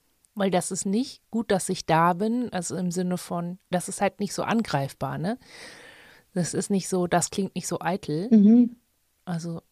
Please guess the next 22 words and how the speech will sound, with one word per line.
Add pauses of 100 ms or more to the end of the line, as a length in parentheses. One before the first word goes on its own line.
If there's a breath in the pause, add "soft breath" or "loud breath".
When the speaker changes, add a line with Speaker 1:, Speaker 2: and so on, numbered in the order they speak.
Speaker 1:
es
gi-,
es
gibt
ja
auch
so
Momente,
"Ah,
gut,
dass
ich
da
bin,
ich
bin
so
ein
Gewinn
für
die
Welt."